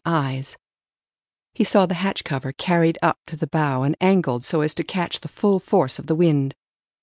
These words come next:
He saw its woven fabric flex and bow, and his father's hair spread itself around his head as if glued fast to the hurdle. With a noisy rattle, the wind tester shed gravity and rose into the air on a gust of wind, tautening the rope.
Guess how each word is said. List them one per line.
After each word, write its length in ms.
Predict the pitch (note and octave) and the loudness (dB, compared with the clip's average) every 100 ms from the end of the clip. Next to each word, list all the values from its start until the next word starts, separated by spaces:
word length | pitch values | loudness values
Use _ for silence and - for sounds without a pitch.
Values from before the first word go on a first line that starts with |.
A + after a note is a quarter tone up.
| _ _ _ _ | _ _ _ _
He 140 | F#3 | -4
saw 220 | - F3+ | -2 0
its 160 | F3 - | -2 0
woven 360 | E3+ E3+ D#3+ D3+ | 2 2 2 0
fabric 480 | - E3+ C3 B2+ | 0 -2 -2 -6
flex 540 | - - F#3 - - C3 | -6 -2 -2 -2 -6 -4
and 160 | B2 | -2
bow, 320 | - E3 C3+ C3+ _ _ _ _ | 2 2 0 -4 _ _ _ _
and 80 | G#3 | 2
his 160 | G#3+ - | 2 4
father's 420 | A3 G3+ G3+ - | 2 4 0 0
hair 220 | G#3 C#3 | 0 0
spread 340 | - - G#3+ E3+ | -2 0 0 0
itself 320 | - F3 F3 | -2 -2 -2
around 280 | F3 E3 E3 | 0 0 -2
his 200 | D#3+ F#3+ | -4 -2
head 180 | D#3+ | -2
as 120 | C#3+ E3 | 0 -2
if 180 | - | -2
glued 460 | - G#3 F#3 C#3+ B2 | 2 4 4 2 -2
fast 600 | - G3 E3 C3+ - - | -2 0 0 -2 -8 -8
to 100 | - | -4
the 160 | D#3+ E3+ | -4 -2
hurdle. 300 | F#3+ D3 C3 - _ _ _ _ _ _ _ _ | 0 0 -4 -8 _ _ _ _ _ _ _ _
With 140 | A3 | 4
a 40 | A3 | 6
noisy 320 | A#3+ B3+ C4+ | 6 4 2
rattle, 360 | A3 F3+ - D#3+ | 2 0 -2 -2
the 100 | F#3 | 2
wind 260 | F#3+ G3 | 2 2
tester 360 | F3+ D3 - D#3 | 0 -4 -2 -4
shed 360 | - G#3+ G#3 | -2 -2 -2
gravity 480 | E3+ F#3 D#3+ D#3+ D#3+ | -2 0 0 -2 -2
and 280 | D#3+ D3+ C#3+ | 0 -2 0
rose 520 | F#3 G3 G3+ G3+ F#3+ | 0 0 0 -2 -4
into 260 | - F#3+ F#3+ | -2 -2 0
the 180 | F#3+ - | 0 2
air 240 | F3+ F3+ | 2 2
on 100 | D#3 | 0
a 120 | C#3 - | -2 -2
gust 300 | A3 F#3+ - | -4 -4 -6
of 100 | D#3+ | -4
wind, 320 | E3 E3 D#3 C#3+ _ _ _ | 0 0 0 -4 _ _ _
tautening 440 | G#3 F3+ C#3+ B2+ | -6 -4 -2 -2
the 80 | B2+ | -2
rope. 320 | C#3+ C3 - | -2 -2 -6